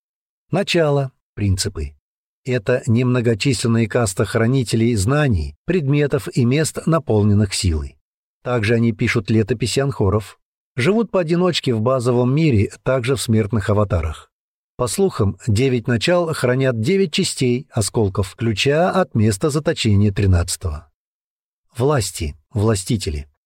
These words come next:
Несмотря на громкое имя, это всего лишь третья снизу по старшинству каста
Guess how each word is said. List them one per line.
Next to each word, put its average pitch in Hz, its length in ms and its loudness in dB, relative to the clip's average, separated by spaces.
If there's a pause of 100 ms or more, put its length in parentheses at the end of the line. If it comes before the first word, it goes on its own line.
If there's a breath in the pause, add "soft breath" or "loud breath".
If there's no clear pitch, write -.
(240)
Несмотря 110 580 0
на 107 100 0
громкое 110 440 0
имя, 127 500 0
это 156 240 0
всего 147 320 0
лишь 139 200 0 (140)
третья 123 460 0
снизу 139 480 0
по 113 180 -2
старшинству 120 720 -2
каста 120 520 -2